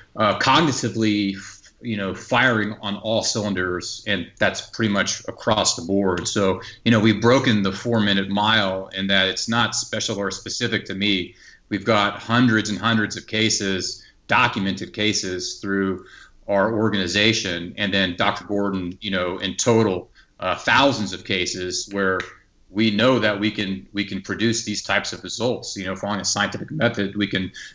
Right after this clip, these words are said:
predict, we can measure, and, and we can replicate. Uh, and once you've done that a couple thousand times, you start to see some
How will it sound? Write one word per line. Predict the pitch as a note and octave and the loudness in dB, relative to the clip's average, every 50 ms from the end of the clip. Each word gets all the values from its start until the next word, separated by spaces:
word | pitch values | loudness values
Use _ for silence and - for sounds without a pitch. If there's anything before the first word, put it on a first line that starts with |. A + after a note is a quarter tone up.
| _ _ | _ _
predict, | - A2+ G2 - A#2 A#2 A#2 - - | -2 -2 2 4 4 4 4 2 -2
we | G#2+ | -2
can | - G#2 F2+ F#2 | 0 0 0 2
measure, | G2+ A2+ A2 G2+ A2 G#2+ G#2 | 4 4 4 4 4 2 2
and, | F#2+ F#2 F#2 - | 0 -2 -4 -6
and | A2 G2 F#2+ | -6 -2 -2
we | G2+ | -2
can | G2+ - - F2+ | -2 -2 -4 -2
replicate. | F2+ G2+ C3 C#3 C3+ A2+ - - G#2+ G2+ F#2+ F2+ - - | 2 2 2 2 0 -4 -2 -2 -2 -2 -2 -4 -8 -10
Uh, | - G2 G2 F#2+ F#2 F2+ | -10 -8 -8 -8 -8 -8
and | F2+ F#2+ | -6 -6
once | G2+ G#2+ - - | -6 -6 -4 -4
you've | G2+ F2 | -4 0
done | G2 A2 B2 | 2 4 4
that | A2+ G2 - | 4 2 0
a | G2 | -4
couple | - A2 - G#2 | -6 -4 -4 -2
thousand | - F#2 G2 G2+ F#2+ F#2+ E2+ | 0 2 2 2 2 0 -2
times, | G2 G#2 G#2+ A#2+ A2+ G2+ - - | -2 0 2 4 4 2 0 -2
you | - | -6
start | - - F#2+ - | -4 -4 -4 -4
to | - | -4
see | - - G#2+ G#2 | -4 -2 -2 -2
some | G2 - F#2+ F2+ F2 | -2 -2 -6 -6 -8